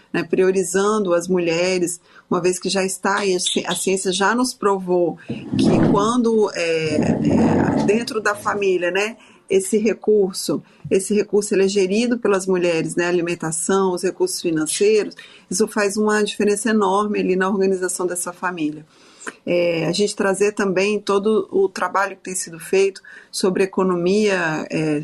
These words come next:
é, criativa, economia sustentável, agroecologia. Então, como que isso também pode entrar, é, nessa conversa, como é que pode potencializar as comunidades no enfrentamento da fome.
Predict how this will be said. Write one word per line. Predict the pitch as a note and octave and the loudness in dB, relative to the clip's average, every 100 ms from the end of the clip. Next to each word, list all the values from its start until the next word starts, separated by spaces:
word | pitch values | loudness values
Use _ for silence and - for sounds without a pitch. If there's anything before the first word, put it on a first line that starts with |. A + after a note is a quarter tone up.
| - | -4
é, | E3 E3+ | -2 -2
criativa, | D#3+ F3+ E3 - - G#3 G#3 F#3+ F3+ | -2 -2 -2 -2 -2 0 2 0 0
economia | F3+ F3 F3 E3 | -2 0 0 -2
sustentável, | - - E3+ D#3+ F#3 G3+ F#3+ F#3 F3+ F3 D#3+ - - | -6 -6 -6 -2 2 4 4 2 0 -2 -4 -8 -2
agroecologia. | G3 G3 F#3+ F#3 F3+ E3 F3+ D#3+ E3+ G3+ G3 F3 E3+ - - - | 0 0 -4 -2 0 2 -2 -2 -2 0 0 -2 -4 -12 -20 -8
Então, | F#3 F#3+ F3+ | -2 -2 0
como | G#3 G#3+ | 0 0
que | G#3 | -2
isso | G3 - | -4 -2
também | F#3+ F#3 G#3+ | 0 0 -2
pode | - F#3+ G3 F#3+ | 0 0 0 -2
entrar, | G3 F#3 F3 F3 F3+ F3+ - _ - | -4 -2 -2 0 -2 -8 -20 _ -4
é, | F3+ | 0
nessa | F#3 G3+ G#3+ G3 | 0 0 -2 -4
conversa, | F3+ D#3+ E3+ F#3 G3+ G3 F#3+ | -4 -2 -2 0 -2 -4 -4
como | F#3 F#3+ | -2 -2
é | |
que | F#3 | -2
pode | - F3 E3 | -2 -4 -2
potencializar | - F#3 G3+ G3 G3 F#3 E3+ F3+ F3 F#3+ - _ _ - | -4 -2 -2 -2 -2 -2 -2 0 0 0 -4 _ _ -4
as | F3+ F#3 | -4 -2
comunidades | - F#3+ F#3 F3+ E3 D3+ D#3+ F3+ F3+ | -2 0 2 0 0 -2 -2 -2 -2
no | |
enfrentamento | F3 - F3 F3+ F3 E3 D#3+ - - - _ | -2 -2 -4 -2 -2 -2 -4 -8 -16 -20 _
da | - F#3 | -2 -2
fome. | - D3+ - D3+ | -4 -6 -4 -4